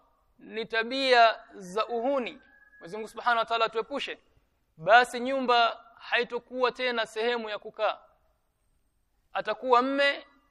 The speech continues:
azunguka nje na binti au mke kadhalika azunguka nje. Kila mmoja azingatie tabia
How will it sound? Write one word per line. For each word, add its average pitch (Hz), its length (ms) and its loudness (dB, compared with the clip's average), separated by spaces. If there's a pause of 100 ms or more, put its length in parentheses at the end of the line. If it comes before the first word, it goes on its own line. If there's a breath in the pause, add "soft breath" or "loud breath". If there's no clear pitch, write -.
(440)
azunguka 226 560 -2
nje 277 340 0 (540)
na 208 320 0
binti 262 420 -4
au 254 240 2
mke 269 260 -4
kadhalika 247 640 0 (340)
azunguka 214 420 -6
nje. 135 240 -10 (540)
Kila 269 300 2
mmoja 254 460 2
azingatie 226 840 -4 (760)
tabia 269 600 0